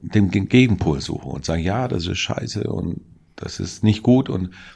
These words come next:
das ist das Problem, was wir haben, dass wir extrem nur eins irgendwie den ganzen Tag gesagt, wir haben den Klimawandel und das ist schlecht.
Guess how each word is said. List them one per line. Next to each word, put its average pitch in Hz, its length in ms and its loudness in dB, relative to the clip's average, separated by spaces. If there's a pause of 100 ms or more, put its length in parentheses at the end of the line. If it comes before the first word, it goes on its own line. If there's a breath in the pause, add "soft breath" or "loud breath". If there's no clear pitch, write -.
(200 loud breath)
das 110 220 0
ist 117 160 -4
das 110 120 0
Problem, 131 360 0
was - 140 -2
wir 67 120 -4
haben, 71 140 -4
dass - 260 -6
wir 90 220 2
extrem 110 580 0
nur 117 320 4
eins 117 320 0
irgendwie 113 340 -2
den 110 180 -2
ganzen 117 360 -2
Tag 107 280 -2
gesagt, 98 400 -4
wir 95 100 2
haben 92 160 2
den 90 140 2
Klimawandel 87 760 2
und 87 200 -2
das 82 180 -4
ist 76 80 -10
schlecht. 76 280 -6